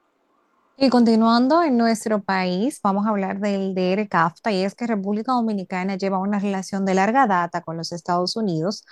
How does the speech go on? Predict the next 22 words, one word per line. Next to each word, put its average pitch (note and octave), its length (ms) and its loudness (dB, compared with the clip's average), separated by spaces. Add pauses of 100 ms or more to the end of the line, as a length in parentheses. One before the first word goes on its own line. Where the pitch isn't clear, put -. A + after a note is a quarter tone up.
(180)
como G#3+ 220 2
su G#3 120 -2
principal G3+ 520 2
socio A#3 260 2
comercial. F3 920 2 (300)
El F3+ 120 -2
gigante F#3+ 420 4
norteamericano F#3 840 2
compra F#3 360 -4
más F#3 240 -4
del F#3 160 -4
cincuenta G#3+ 560 2
por G3+ 220 0
ciento F#3 500 -2
de F3 100 -6
los F3 220 -8
bienes G#3 500 0
y C#4 140 2
servicios G3 640 0
de F3+ 120 -6
nuestro F3+ 420 -2
país. F#3+ 440 0